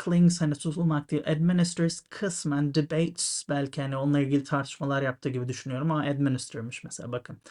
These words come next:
Şimdi bazen çok yakın, e, cevaplar olabiliyor ama veri tabanında cevap ne seçilimse o geliyor. O yüzden bu ufak bir bug olarak düşünebilirsiniz. The bomb squad handled the situation carefully. Ha, burada durumu,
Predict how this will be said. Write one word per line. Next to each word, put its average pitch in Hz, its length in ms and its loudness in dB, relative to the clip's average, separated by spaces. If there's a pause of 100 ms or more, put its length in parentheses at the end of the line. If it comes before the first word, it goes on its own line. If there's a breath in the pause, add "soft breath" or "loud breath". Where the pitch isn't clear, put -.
Şimdi 139 240 -6
bazen 175 360 4
çok 170 220 -2
yakın, 143 420 0
e, 127 340 -4
cevaplar 139 420 0
olabiliyor 139 380 2
ama 160 180 2
veri 156 180 6
tabanında 151 480 2
cevap 147 260 4
ne 156 120 0
seçilimse 139 520 -2
o 147 140 4
geliyor. 135 220 0
O 151 80 6
yüzden 143 320 2
bu 139 100 2
ufak 143 340 -4
bir 139 120 -2
bug 143 200 0
olarak 135 400 -2
düşünebilirsiniz. - 800 -4 (680 loud breath)
The 135 120 -4
bomb 165 200 6
squad - 420 -6 (140)
handled 151 500 2
the 151 280 2
situation 139 800 -6
carefully. 123 380 -10 (160)
Ha, 123 340 -8 (300)
burada 147 300 4
durumu, 151 460 4